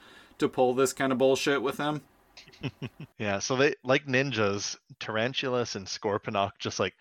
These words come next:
Speaker 2: step from scene right and scene left, from <laughs> stage right and stage left.
Speaker 1: <laughs> Yeah.
Speaker 2: And, like, he's kind, Dinobot's just kind of not moving 'cause he, he hears, like, Tarantulas first, and then he's like, "Oh, shit." And before he gets a chance to kind of, like, make a move,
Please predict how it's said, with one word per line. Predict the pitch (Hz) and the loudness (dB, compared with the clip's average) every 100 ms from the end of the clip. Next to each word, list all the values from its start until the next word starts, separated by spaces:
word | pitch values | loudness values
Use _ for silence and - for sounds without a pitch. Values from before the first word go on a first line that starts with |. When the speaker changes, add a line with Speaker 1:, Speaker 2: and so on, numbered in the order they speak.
| _ - | _ -8
Speaker 2:
step | - - - - 107 - | -4 -4 -2 2 2 2
from | - - 107 92 92 - - | -2 0 0 -2 -8 -10 -10
scene | - 127 110 | -2 0 0
right | 90 82 101 - - | 0 0 0 -2 -8
and | 95 87 | -10 -6
scene | - 98 85 | -4 -4 -4
left, | 80 113 - - - - | -4 -4 -6 -16 -20 -10
from | - | -6
<laughs> | |
stage | 147 - 139 147 120 | -2 2 4 4 2
right | 127 160 160 | 4 4 4
and | 135 | -2
stage | - 123 117 107 | -4 -2 -2 -2
left. | 95 95 156 196 190 - - | -2 0 8 8 8 -6 -14
Speaker 1:
<laughs> | 196 170 - | -10 -10 0
Yeah. | 110 107 120 | 4 6 6
Speaker 2:
And, | 143 135 | 6 4
like, | 127 123 - - - | 4 4 -4 -20 -10
he's | - 139 | -4 -4
kind, | - 143 131 139 139 - - - | -2 0 2 2 -2 -14 -20 0
Dinobot's | 123 123 127 131 123 | 2 4 4 2 0
just | - - | -8 -6
kind | 123 117 | -4 -2
of | 98 | -4
not | 104 101 104 | 0 0 0
moving | 101 104 101 95 85 | -4 -6 -6 -8 -10
'cause | 95 95 | -12 -10
he, | 92 | -12
he | - 101 | -10 -8
hears, | 92 95 92 | -6 -6 -6
like, | 98 87 | -8 -8
Tarantulas | - 85 85 - 87 87 | -6 -4 -4 -6 -6 -8
first, | - 85 87 - | -6 -6 -6 -10
and | 87 | -10
then | 87 | -10
he's | 82 | -8
like, | 80 78 _ _ - | -8 -8 _ _ 0
"Oh, | 107 | 0
shit." | - 113 98 | 2 2 2
And | 98 | 0
before | 107 - 127 | -6 2 4
he | 117 | 4
gets | - 127 - | 2 0 2
a | 107 | 0
chance | - 98 95 - | 0 -2 -4 -8
to | - | -4
kind | 104 101 | -2 -2
of, | |
like, | 92 85 | -2 -4
make | 92 95 95 | -4 -4 -4
a | |
move, | 85 82 90 131 - | -4 -4 -2 -4 -8